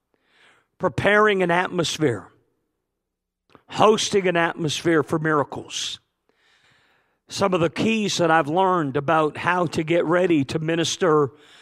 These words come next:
and work with Holy Spirit, partner with Holy Spirit to see people set free and healed. And I've wrote down a few thoughts. So I'm not here to say that I've got, you know, seven or ten, you know, special secrets or keys, but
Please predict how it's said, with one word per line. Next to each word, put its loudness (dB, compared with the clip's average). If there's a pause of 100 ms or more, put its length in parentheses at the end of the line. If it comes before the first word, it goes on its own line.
(120)
and -6
work 0
with 0
Holy 0
Spirit, 0
partner 2
with -2
Holy 2
Spirit 2 (540)
to -4
see -2
people -4
set -2
free 0
and -2
healed. -4 (1120)
And -4
I've -2
wrote 4
down 2
a 2
few -2
thoughts. 0 (600)
So -4
I'm 2
not 2
here 4
to 2
say 2
that 0
I've 0
got, 2
you -2
know, 2
seven 0
or 2
ten, 0
you -2
know, 0
special 0
secrets -2
or 0
keys, 0
but 0